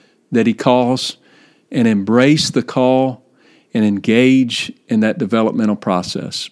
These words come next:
I promise He'll make it happen. And so this is six things that I've learned about calling in twenty-six years of ministry, and I hope they help. I encourage you,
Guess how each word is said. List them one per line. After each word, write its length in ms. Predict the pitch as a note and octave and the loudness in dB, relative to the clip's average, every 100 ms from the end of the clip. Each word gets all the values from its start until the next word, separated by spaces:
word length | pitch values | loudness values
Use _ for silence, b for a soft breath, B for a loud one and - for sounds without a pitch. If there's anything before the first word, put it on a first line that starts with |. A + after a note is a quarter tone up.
| _ | _
I 120 | A#2 | -6
promise 680 | A#2+ - C#3+ C#3+ - - - _ _ _ | -4 0 2 2 0 -2 -8 _ _ _
He'll 220 | - C3 | -2 0
make 280 | B2+ B2 A#2+ | 2 0 -2
it 80 | G2+ | -2
happen. 420 | G2+ F#2 F#2 F2 _ b b b b b b b - | -2 -2 -8 -12 _ b b b b b b b -4
And 140 | A#2 | -2
so 320 | - C#3+ C3 - _ _ _ _ - - | 2 4 2 -2 _ _ _ _ -12 0
this 220 | E3+ - | 2 2
is 120 | E3+ | 0
six 320 | - F#3 F#3 | 2 0 0
things 380 | - E3 D#3+ C#3 | 0 2 2 2
that 100 | C3 | 0
I've 160 | B2+ B2 | 0 2
learned 300 | B2 B2+ A#2+ | 2 2 2
about 280 | A2+ A#2 - | 0 -2 -2
calling 400 | B2+ B2 B2 A2+ | 0 0 2 0
in 120 | G#2 | -2
twenty-six 640 | - D#3+ D3 - C#3 - | -2 0 0 0 -4 -2
years 300 | C3 A#2+ G#2+ | 0 0 0
of 100 | G#2+ | -2
ministry, 540 | A2+ A2+ A2 - A2+ A2 B B B B B - | 0 0 -2 -2 -2 -4 B B B B B -4
and 440 | B2 A#2+ A2 A#2 | 0 2 2 -2
I 120 | A2+ A#2 | -2 -2
hope 480 | C3 D#3+ D#3 _ _ _ _ _ | 2 2 0 _ _ _ _ _
they 140 | B2+ A2 | -2 0
help. 460 | A#2 D#3 D#3 - _ - | 2 2 0 -6 _ -6
I 100 | A#2 | -2
encourage 540 | A2+ - D#3 D#3 C#3 | -2 0 2 4 4
you, 220 | C#3 C#3 | 2 2